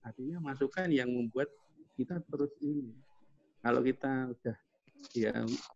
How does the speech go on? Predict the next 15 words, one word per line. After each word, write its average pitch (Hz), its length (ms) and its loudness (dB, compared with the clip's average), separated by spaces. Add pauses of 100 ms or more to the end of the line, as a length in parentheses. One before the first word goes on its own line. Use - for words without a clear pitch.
(800)
es-, - 460 -6 (380)
ya 107 300 4
memang 120 440 2 (600)
masukan 123 680 2
apapun 117 420 2
awal 135 280 8
ya 147 120 6
memang 120 480 2
dapat 110 320 -2 (280)
masukan, 135 340 -2
tapi 175 260 2
ya - 40 -2
terus, 156 400 4
terus 147 280 10
dibuat 113 960 10